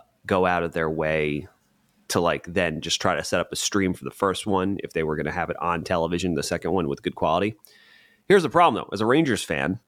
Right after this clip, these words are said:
and not having access to, not paying for Phil-, Comcast in Philly, 'cause why would you live in New York?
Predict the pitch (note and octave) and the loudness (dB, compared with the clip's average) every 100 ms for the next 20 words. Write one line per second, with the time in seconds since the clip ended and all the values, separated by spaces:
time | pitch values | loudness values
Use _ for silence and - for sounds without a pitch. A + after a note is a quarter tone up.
0 | _ _ _ _ - F#2 G2 G#2+ G2 G#2+ | _ _ _ _ -4 2 4 4 2 -2
1 | G2+ E2+ G2 - G#2 - - - F#2+ F#2 | -2 -4 -4 0 0 0 -2 0 2 2
2 | E2+ D2+ - _ - E2 A2+ A2 - A#2 | -2 -6 -8 _ -10 -2 0 0 0 0
3 | G#2+ G#2 - F#2 - G#2+ - A2 G2+ G2+ | 2 0 -4 -4 0 0 2 0 0 2
4 | G2+ G2+ - E2+ G2 F2+ A#2+ F#2 D#2+ D#2+ | 0 0 -4 -4 -2 -2 -2 -6 -6 -2
5 | E2 G2+ - A#1+ F2+ F2+ D2 C#2 C3 G#2 | -2 -4 -6 -6 -6 -6 -4 2 2 0